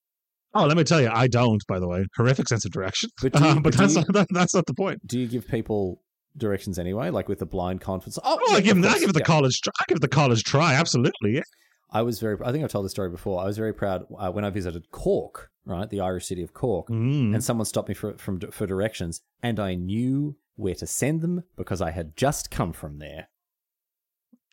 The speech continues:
Speaker 1: Oh, you're basically a local. Let's
Speaker 2: Yeah,
Speaker 1: go.
Speaker 2: it felt amazing to, like, I started talking in an Australian accent to this Irish person, like, "Oh, do you know where the blah, blah, blah restaurant is?" I'm like, "I've just walked past it.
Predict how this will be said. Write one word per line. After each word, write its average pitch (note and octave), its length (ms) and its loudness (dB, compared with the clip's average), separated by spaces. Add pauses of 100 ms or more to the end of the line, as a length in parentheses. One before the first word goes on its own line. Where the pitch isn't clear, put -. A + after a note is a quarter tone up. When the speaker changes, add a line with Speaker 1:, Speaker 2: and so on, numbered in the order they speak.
Speaker 1:
Oh, F3+ 200 0
you're B2 120 2
basically D#3 380 2
a D3+ 60 6
local. C3+ 360 4
Let's G2 200 4
Speaker 2:
Yeah, - 60 -2 (180)
Speaker 1:
go. - 40 -2
Speaker 2:
it A2+ 160 -2
felt A#2+ 280 0
amazing G2+ 460 0
to, A2 100 -6
like, A2 240 -2
I A#2+ 80 -2
started A#2+ 240 0
talking G2+ 320 -2
in B2 140 0
an C3 100 -2
Australian A2+ 340 -2
accent F#2+ 380 -6
to - 40 -6
this G2 160 -6
Irish G#2+ 320 -2
person, F#2+ 280 -6
like, F#2+ 120 -4
"Oh, F#3+ 120 -2
do D3+ 60 -8
you D3+ 40 -4
know D#3 120 0
where D3 100 0
the B2 180 -2
blah, C3+ 280 -4
blah, C3 60 -4
blah A#2 100 0
restaurant A2+ 360 -2
is?" F#2 100 -4
I'm G2 80 -2
like, F#2+ 240 -4
"I've F#2 220 -6
just - 320 -2
walked F3+ 240 -2
past F#3 260 -2
it. A3+ 80 -4